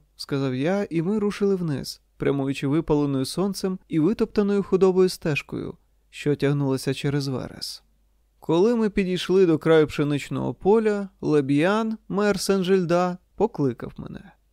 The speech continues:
Я взяв рушницю під пахву і, обійшовши пшеницю, наблизився до нього. «Тридцять вісім черепів»,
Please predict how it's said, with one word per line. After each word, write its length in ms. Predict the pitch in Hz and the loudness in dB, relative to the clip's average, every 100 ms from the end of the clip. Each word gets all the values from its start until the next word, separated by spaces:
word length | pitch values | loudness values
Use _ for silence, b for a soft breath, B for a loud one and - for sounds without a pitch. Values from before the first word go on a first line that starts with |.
| _ | _
Я 180 | 160 180 | 2 2
взяв 240 | 131 139 | 4 0
рушницю 480 | 131 139 143 131 135 | 0 -6 -6 -6 -6
під 220 | - 135 | -8 -6
пахву 520 | - 135 175 233 247 - _ _ | -6 -4 -2 0 -2 -6 _ _
і, 120 | 240 | 2
обійшовши 560 | 208 170 156 170 - 156 | 4 4 4 2 2 -2
пшеницю, 560 | - 156 185 208 - | 0 0 2 0 0
наблизився 640 | 196 196 202 135 131 - 131 | 0 2 0 0 -2 -4 -6
до 140 | 127 | -4
нього. 440 | 123 117 147 - - _ _ _ _ _ _ _ _ | -6 -10 -14 -18 -20 _ _ _ _ _ _ _ _
«Тридцять 560 | 123 131 196 233 226 | -6 -6 -4 -6 -4
вісім 320 | 160 165 190 185 | -6 -4 -6 -6
черепів», 760 | 196 185 - 127 117 - - | -8 -8 -10 -12 -12 -14 -20